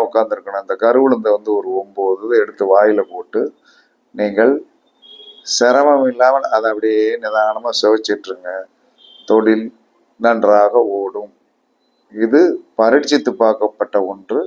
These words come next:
கண்டிப்பா நல்லா ஓடும். அதுல எல்லாம் ஒண்ணும்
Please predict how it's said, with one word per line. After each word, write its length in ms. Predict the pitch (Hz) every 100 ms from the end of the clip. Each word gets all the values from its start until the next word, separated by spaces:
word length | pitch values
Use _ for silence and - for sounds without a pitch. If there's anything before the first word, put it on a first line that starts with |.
| - _ - - _ _ -
கண்டிப்பா 280 | 143 160 190 143
நல்லா 180 | 131 131 113
ஓடும். 240 | 110 104 92
அதுல 220 | 95 101 107
எல்லாம் 280 | 120 113 98 92 90 90 98
ஒண்ணும் 340 | 104 104 101